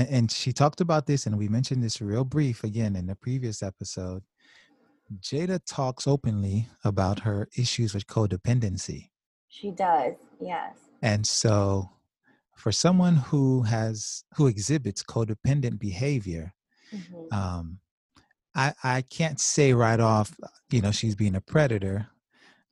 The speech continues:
Speaker 1: I, I could see how she'd be operating in her codependency,
Speaker 2: Mm-hmm.
Speaker 1: you know?
Speaker 2: Yeah.
Speaker 1: And, and the one thing we said before, or I said before, was that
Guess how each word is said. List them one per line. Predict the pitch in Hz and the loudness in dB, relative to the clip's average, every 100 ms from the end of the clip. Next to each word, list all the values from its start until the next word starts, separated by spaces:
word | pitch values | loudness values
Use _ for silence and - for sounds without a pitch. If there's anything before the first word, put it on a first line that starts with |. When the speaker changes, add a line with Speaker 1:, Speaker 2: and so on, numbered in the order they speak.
| _ 330 | _ -10
Speaker 1:
I, | 165 120 123 | -2 -2 0
I | 120 | -2
could | 123 131 - | 0 -2 -2
see | 156 | -2
how | 131 117 | 0 0
she'd | 117 - 117 | 0 -4 -4
be | 110 131 | -4 -2
operating | 123 127 120 110 110 123 | -2 -2 -4 -4 -4 -2
in | 110 | -2
her | 104 | -4
codependency, | - 113 98 95 104 101 87 90 - - _ _ _ _ - | -4 -4 -4 -4 -2 -2 -2 -4 -8 -12 _ _ _ _ -6
Speaker 2:
Mm-hmm. | 185 170 170 160 143 - _ | -6 -6 -6 -6 -8 -12 _
Speaker 1:
you | 101 90 | -4 0
know? | 92 | 0
Speaker 2:
Yeah. | 104 120 - - _ - | -2 -4 -12 -20 _ -8
Speaker 1:
And, | 107 101 | -4 -2
and | 101 | -2
the | 104 | 0
one | 120 | -2
thing | 117 113 | 0 -2
we | 110 | -2
said | - 104 | -4 -4
before, | 101 98 - 135 110 107 117 | -4 -6 0 2 2 2 0
or | |
I | 101 | -2
said | - 104 | -2 -6
before, | 101 - 107 | -8 -6 -4
was | 104 101 92 | -2 -4 -4
that | 101 98 | -4 -4